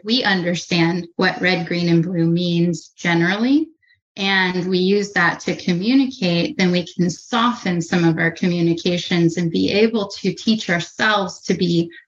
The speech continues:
more conscious and to go beyond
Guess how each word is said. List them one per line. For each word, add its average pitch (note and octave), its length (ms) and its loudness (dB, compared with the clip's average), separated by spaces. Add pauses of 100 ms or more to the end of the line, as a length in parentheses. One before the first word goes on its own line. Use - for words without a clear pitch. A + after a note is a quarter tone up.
(140)
more F3+ 160 4
conscious A#3 840 -2 (360)
and G3 160 0
to G#3 160 -2
go F3+ 300 0
beyond F3+ 840 0